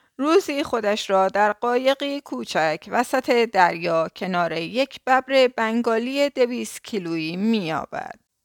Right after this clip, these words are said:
داستان از این قرار است که پدر پی که در باغ وحش کار می‌کرد، ورشکست می‌شود و خانواده‌اش را سوار کشتی ژاپنی می‌کند که عازم کاناداست.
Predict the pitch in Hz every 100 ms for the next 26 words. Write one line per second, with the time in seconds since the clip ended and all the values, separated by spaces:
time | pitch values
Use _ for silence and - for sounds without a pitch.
0 | - 269 294 - - 311 294 269 269 262
1 | 262 226 170 - 170 165 165 - - 240
2 | 269 240 262 254 - 208 170 180 202 226
3 | 226 220 226 240 247 254 277 330 311 -
4 | 277 277 262 220 - 208 202 185 226 277
5 | 254 247 254 - 269 294 220 196 175 123
6 | - 190 226 - 254 262 262 262 285 285
7 | 277 - 240 247 - 247 247 262 247 247
8 | 240 - - 269 254 247 226 214 208 180
9 | 180 170 - 160 165 165 - 196 190 214
10 | 247 247 226 220 - 175 151 - 113 -
11 | - _